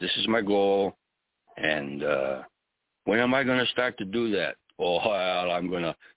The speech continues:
set up some kind of a personal, uh, spiritual practice, something, these particular techniques to help me develop a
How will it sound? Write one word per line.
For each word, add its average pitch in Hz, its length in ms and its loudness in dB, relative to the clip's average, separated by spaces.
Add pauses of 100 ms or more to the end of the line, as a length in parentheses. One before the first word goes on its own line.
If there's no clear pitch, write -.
(120)
set 95 160 2
up 87 200 0
some 90 200 -2
kind 90 240 0
of 82 100 0
a 78 80 0
personal, 85 720 0 (960)
uh, - 680 -10 (920)
spiritual 92 520 2
practice, - 540 -2
something, 90 400 0 (800)
these 90 260 0
particular 85 560 -2
techniques 82 720 0 (180)
to 71 120 -2
help - 420 0
me 80 260 0
develop 78 580 0
a 73 100 -6